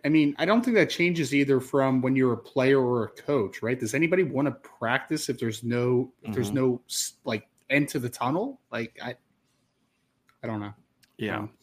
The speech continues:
Speaker 1: 'cause e-, even spring practice, you have a game at the end, right? There's a, there's a cult-,
Speaker 2: Mm-hmm.
Speaker 1: cultivation of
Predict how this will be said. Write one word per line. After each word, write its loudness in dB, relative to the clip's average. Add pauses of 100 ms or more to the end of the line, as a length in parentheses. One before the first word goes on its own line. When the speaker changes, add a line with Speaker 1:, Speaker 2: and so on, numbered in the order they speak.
(220)
Speaker 1:
'cause 2
e-, 6
even 2
spring 4
practice, 4
you 4
have 2
a 0
game 0
at -6
the 0
end, 0
right? 2
There's -2
a, -4 (180)
there's 0
a -4
cult-, -2 (240)
Speaker 2:
Mm-hmm. -6
Speaker 1:
cultivation 0
of -2